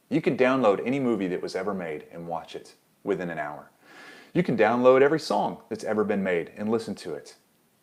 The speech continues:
You have the immediacy of the internet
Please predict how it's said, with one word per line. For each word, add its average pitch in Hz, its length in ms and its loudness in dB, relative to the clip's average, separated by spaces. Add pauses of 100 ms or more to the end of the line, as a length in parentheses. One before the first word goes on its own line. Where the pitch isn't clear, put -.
(180)
You 147 140 0
have 165 100 2
the 180 120 2
immediacy 196 720 4
of 175 140 4
the 170 160 -2
internet 147 580 -2